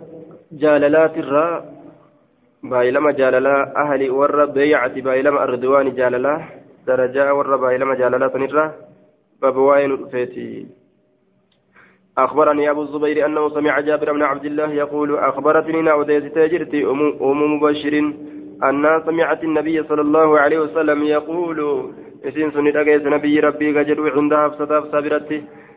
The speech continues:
"لا يدخل النار بالتتي تنا إنسان إن شاء الله الله يوفر من أصحاب الشجرة والريم مكاتر أحد تكون نما الذين بايعوا إسان وانسنوا كبايلما قدني تحت أجتشان إسيسا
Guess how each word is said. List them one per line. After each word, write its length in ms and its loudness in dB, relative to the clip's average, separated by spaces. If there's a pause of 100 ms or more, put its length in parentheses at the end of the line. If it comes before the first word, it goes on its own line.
"لا 260 2
يدخل 380 0
النار 320 2
بالتتي 460 -4
تنا 220 0
إنسان 480 0 (200)
إن 80 -2
شاء 220 2
الله 380 2
الله 300 2
يوفر 400 0
من 120 2
أصحاب 300 0
الشجرة 540 -2
والريم 380 2
مكاتر 400 2 (120)
أحد 300 -2
تكون 300 -4
نما 240 2 (600)
الذين 480 2 (220)
بايعوا 440 0
إسان 220 -2
وانسنوا 480 -2
كبايلما 560 0
قدني 460 2
تحت 320 0
أجتشان 520 0
إسيسا 340 -2